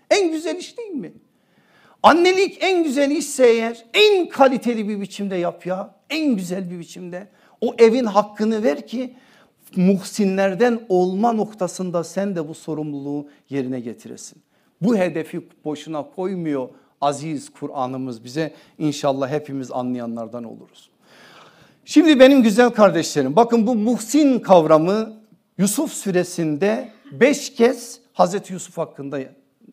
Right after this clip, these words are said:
kullanılıyor. Beş kez. Yirmi ikinci ayet,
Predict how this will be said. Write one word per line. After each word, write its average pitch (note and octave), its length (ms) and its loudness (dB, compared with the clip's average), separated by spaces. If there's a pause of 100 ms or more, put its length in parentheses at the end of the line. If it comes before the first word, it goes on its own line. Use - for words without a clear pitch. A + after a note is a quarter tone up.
(320)
kullanılıyor. A2 580 -10 (120)
Beş C4 220 -6
kez. - 320 -16 (880)
Yirmi C#4+ 320 6
ikinci E4+ 380 2
ayet, D#3 380 4